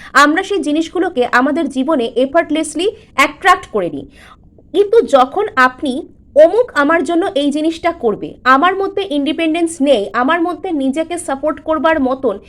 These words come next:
নিজেকে প্রোভাইড করবার মতন ক্ষমতা নেই বলে অমুক আমাকে সাপোর্ট করবে, এটা যখন আপনি ভেবে নেবেন,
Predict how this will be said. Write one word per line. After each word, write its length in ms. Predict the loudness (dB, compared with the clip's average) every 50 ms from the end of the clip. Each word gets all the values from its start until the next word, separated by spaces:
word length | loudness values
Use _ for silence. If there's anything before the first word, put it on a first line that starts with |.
| -18 -6 -2
নিজেকে 400 | 0 0 2 0 -2 -2 -4 -4
প্রোভাইড 500 | 2 4 4 4 4 2 0 0 -2 -2
করবার 320 | -2 -2 2 2 2 2
মতন 260 | 2 0 -2 -4 -6 -8
ক্ষমতা 480 | -6 -4 -4 -2 -2 -2 0 0 0
নেই 360 | 0 0 0 0 0 0 0
বলে 200 | 0 0 -2 -2
অমুক 280 | -2 -2 -4 -4 -4 -2
আমাকে 260 | -2 -2 -4 -4 -6
সাপোর্ট 400 | -6 -6 -6 -4 -2 -2 -4 -4
করবে, 440 | -4 -4 -2 -2 -2 -2 -4 -6 -6 -12 -20 -20 -20 -10 -4
এটা 280 | -4 -2 0 2 0 2
যখন 300 | 2 0 -2 0 -4 -2 0
আপনি 280 | 0 0 0 -2 -6
ভেবে 300 | -4 -2 -2 0 0 0
নেবেন, 340 | 0 0 -2 -2 0 -2 -2